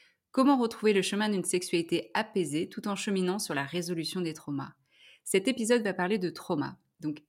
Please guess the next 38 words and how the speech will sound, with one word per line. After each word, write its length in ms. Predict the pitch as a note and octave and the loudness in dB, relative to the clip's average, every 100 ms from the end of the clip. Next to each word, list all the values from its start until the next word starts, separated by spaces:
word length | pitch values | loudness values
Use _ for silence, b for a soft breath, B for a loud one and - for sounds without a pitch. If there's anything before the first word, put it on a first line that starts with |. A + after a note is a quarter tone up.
| _ A3 | _ 0
écoutez-le 440 | A#3 A3 G3+ D#3 | 0 0 2 2
seulement 440 | D#3 A3+ G#3 A3 | 0 -2 0 -2
si 140 | B3 G3+ | -2 -4
vous 100 | F3+ | -2
le 60 | |
sentez 520 | F3 - D#3 D3+ E3 B B B B G#3 | -2 -2 -2 -2 -6 B B B B 2
et 60 | |
n'hésitez 400 | F#3 A#3 A#3 A3 | 2 2 2 0
pas 140 | G#3+ A#3+ | 2 0
à 40 | |
faire 160 | G3+ D3+ | 0 -4
appel 260 | D3 G3+ | -2 -2
à 80 | E3+ | 0
des 140 | C#3+ | -2
psys, 360 | C3+ - D3 G#3 | -4 -4 -2 -2
des 140 | G#3 | 0
sexologues 540 | A3 A3 - C#3+ C3 - | 0 -2 -2 -2 -2 -4
si 140 | - | 0
le 100 | G3 | 0
besoin 300 | D#3+ D3+ F3+ | 0 0 -2
se 120 | - | -4
fait 140 | E3 G3+ | -4 -4
sentir. 580 | E3+ D3+ - - - _ _ _ _ _ _ _ _ _ - | -2 -4 -6 -14 -18 _ _ _ _ _ _ _ _ _ 0
Pour 140 | A#3 | 2
ce 140 | D4 | 2
sujet 420 | C4+ C4+ C#4+ - - | 2 2 2 0 0
ô 80 | G3 | 0
combien 360 | F#3+ D3+ D#3 C#3+ | 2 0 2 0
important, 520 | D3 F3+ - B3+ - D#4 | 0 -2 2 2 2 -4
j'ai 160 | F#3 | 0
la 140 | E3 D#3 | 0 2
chance 260 | - A#3 | 0 0
de 80 | F#3+ | 0
partager 460 | F#3 G3+ F#3 E3 G#3 | 0 0 0 0 2
mon 120 | F#3+ | 2
micro 460 | D#3 D3 - A3 A#3 | 2 0 0 0 0
avec 340 | - F#3 G3+ - | -2 -4 -6 -6
Livia 360 | D3+ F3 G#3+ | -4 -2 -2